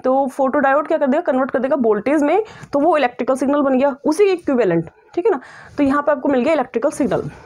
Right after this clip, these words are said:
फिर एडीसी इस सिग्नल को कन्वर्ट कर देगा किस में, डिजिटल सिग्नल में।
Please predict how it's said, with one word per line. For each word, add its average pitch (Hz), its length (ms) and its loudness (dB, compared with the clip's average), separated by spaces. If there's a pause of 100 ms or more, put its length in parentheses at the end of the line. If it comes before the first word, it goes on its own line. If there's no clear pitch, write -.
(920)
फिर - 100 0
एडीसी 285 640 2 (100)
इस 247 200 -4 (140)
सिग्नल 294 320 2
को 302 180 0
कन्वर्ट 254 360 0
कर 269 140 -2
देगा 240 280 0 (1400)
किस 330 180 2
में, 311 200 2 (180)
डिजिटल 254 360 2
सिग्नल 220 240 2
में। 170 200 0